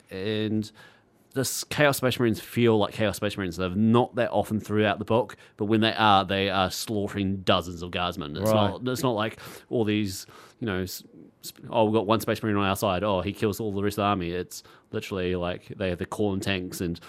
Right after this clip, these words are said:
Speaker 1: "Oh no, we have to go get the missile launchers 'cause there's one Chaos Space Marine."
Speaker 2: Right, okay, wow.
Speaker 1: Yeah.
Speaker 2: Yeah, all right. So, uh, well, I'm just, I've written Gaunt's Ghost series, but First and Only is the,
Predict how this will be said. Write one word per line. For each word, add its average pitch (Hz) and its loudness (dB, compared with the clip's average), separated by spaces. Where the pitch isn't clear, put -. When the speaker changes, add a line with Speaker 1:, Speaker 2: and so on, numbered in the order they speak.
Speaker 1:
"Oh 104 -2
no, 98 4
we 101 4
have 98 -2
to - -10
go 104 2
get 110 0
the 107 -2
missile 101 2
launchers 98 0
'cause 90 -4
there's 95 -4
one 92 0
Chaos 90 -4
Space - -6
Marine." 85 -6
Speaker 2:
Right, 101 -2
okay, 107 -4
wow. 107 2
Speaker 1:
Yeah. 113 -2
Speaker 2:
Yeah, 127 8
all 127 6
right. 135 4
So, 131 6
uh, 123 6
well, 147 6
I'm 139 4
just, 147 0
I've 131 4
written 127 6
Gaunt's 120 6
Ghost 113 4
series, 101 4
but - -4
First 120 4
and 107 4
Only 98 4
is 90 -4
the, 90 0